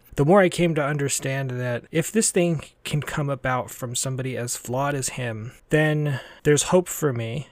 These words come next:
And then as I learned that he had kinda come around to understanding a little bit more about atheists and agnostics because he realized that those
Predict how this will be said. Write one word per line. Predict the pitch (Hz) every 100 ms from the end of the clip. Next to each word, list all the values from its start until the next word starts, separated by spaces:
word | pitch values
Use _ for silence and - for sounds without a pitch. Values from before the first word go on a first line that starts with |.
| -
And | 160
then | 175
as | 180 214
I | 202
learned | 165 143 151 160
that | 139 127
he | - 180
had | 175 151
kinda | - 151
come | 139 - 151
around | 131 135 139 139
to | 131
understanding | 139 135 127 - 135 139 135
a | 123
little | 135
bit | 139 131
more | 127 131
about | 131 127 120
atheists | 131 143 147 143 -
and | 127
agnostics | 127 123 120 - 151
because | - 135 139
he | 131
realized | 120 135 139 139 147 -
that | 131
those | 131 135 -